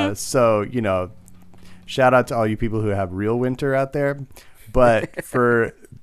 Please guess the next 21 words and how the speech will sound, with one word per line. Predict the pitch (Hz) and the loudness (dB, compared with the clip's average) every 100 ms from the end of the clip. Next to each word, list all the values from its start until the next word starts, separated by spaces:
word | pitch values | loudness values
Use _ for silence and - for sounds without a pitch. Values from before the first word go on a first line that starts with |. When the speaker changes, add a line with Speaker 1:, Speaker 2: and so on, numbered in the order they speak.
| - | -2
Speaker 2:
those | 139 147 143 | 4 4 2
of | |
us | 127 - | -2 0
Californians, | 131 113 - 123 110 95 98 110 | 2 2 2 0 2 -2 -4 -4
and | |
I | 107 | -6
consider | - 104 127 110 | -4 -4 -2 0
myself | 98 92 101 95 | -2 -2 -4 -4
one | 104 101 90 | -2 -2 -4
now, | 85 87 | -6 -6
I'm | 98 104 | -6 -4
fully | 131 117 | -4 -2
acclimated. | 101 101 101 90 87 104 - - - - - | -2 -2 -6 -10 -10 -10 -12 -20 -20 -20 -16
Uh, | - 107 104 104 - | 0 2 4 2 2
it's | 131 156 | -2 -2
cold | - 147 214 180 | 0 2 4 4
out | 131 113 | 4 4
here, | 117 104 | 2 0
man. | 104 127 156 | 0 0 0
It's, | 143 - 120 | -2 -4 -4
like, | 107 | -4